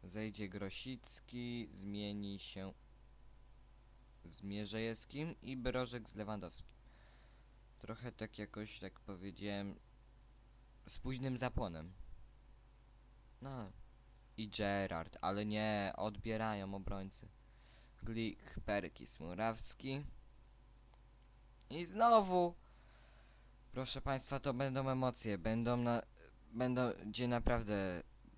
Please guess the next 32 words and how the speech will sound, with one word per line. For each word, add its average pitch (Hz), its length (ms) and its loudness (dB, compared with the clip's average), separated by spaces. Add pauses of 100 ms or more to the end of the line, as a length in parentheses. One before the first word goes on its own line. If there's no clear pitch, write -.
(540)
bardzo 104 320 -2
ciekawie. 87 480 -2 (100)
I 110 60 0
Grosicki, 110 800 2
i 98 60 -6
biegnie. 101 640 0 (300)
I 101 160 -8
czy 120 280 2
może 120 340 2
on 120 120 0
strzeli? 113 540 -6
I 143 80 0
on 160 140 2
dlatego 151 440 4
jest 139 200 2
wolny, 131 460 4
no. 101 280 -2 (2500)
Ale 113 160 -2
czy 127 280 -2
piłka 139 440 0
będzie 131 280 -2
dla 127 200 0
Polaków? 127 800 0 (100)
Ni-, 123 1000 -4 (280)
nie. 98 460 -2 (300)
Chociaż - 360 -2
tak, - 400 0
ale 127 320 4
niestety 139 460 -4
już 143 280 -6
dalej 139 340 4
od 127 220 -4